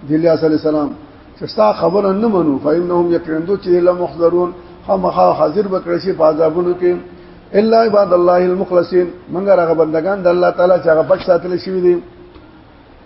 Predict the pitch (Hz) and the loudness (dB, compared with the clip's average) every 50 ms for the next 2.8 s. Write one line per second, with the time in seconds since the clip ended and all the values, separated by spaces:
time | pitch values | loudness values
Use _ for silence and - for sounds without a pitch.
0 | - - - - 143 135 151 151 180 202 - - 190 180 - - 175 170 165 - | -20 -20 -20 -14 -6 -4 -2 0 0 0 0 2 0 0 2 0 -2 -2 -2 -2
1 | 180 175 165 160 160 156 151 165 185 180 175 165 226 233 - 220 185 156 160 151 | -2 -2 0 0 0 0 0 2 2 0 2 2 2 0 0 -4 -4 -2 -2 -2
2 | 143 127 - - - - - - - - 151 156 170 202 220 | -2 -6 -10 -16 -20 -20 -20 -20 -14 -8 -6 -2 0 2 2